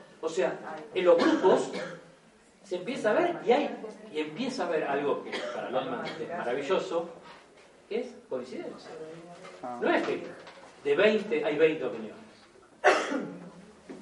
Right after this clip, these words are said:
Speaker 1: Los colores de los autos, ni hablar. O sea, se estudia en la práctica porque no hay una manera teórica, pero empieza a haber una asociación simbólica, entre comillas,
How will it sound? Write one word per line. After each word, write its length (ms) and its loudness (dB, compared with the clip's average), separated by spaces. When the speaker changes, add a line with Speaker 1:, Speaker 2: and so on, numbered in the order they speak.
Speaker 1:
Los 160 -8
colores 400 -2
de 60 -12
los 220 -14
autos, 380 -10
ni 60 -18
hablar. 300 -10
O 80 -6
sea, 240 -6
se 160 0
estudia 480 -2
en 100 -8
la 160 -4
práctica 480 -6
porque 240 -14
no 220 -12
hay 120 -10
una 120 -12
manera 320 -16
teórica, 520 -18
pero 160 -2
empieza 400 -6
a 40 -4
haber 240 -10
una 360 -8
asociación 640 -12
simbólica, 840 -6
entre 300 -10
comillas, 680 -8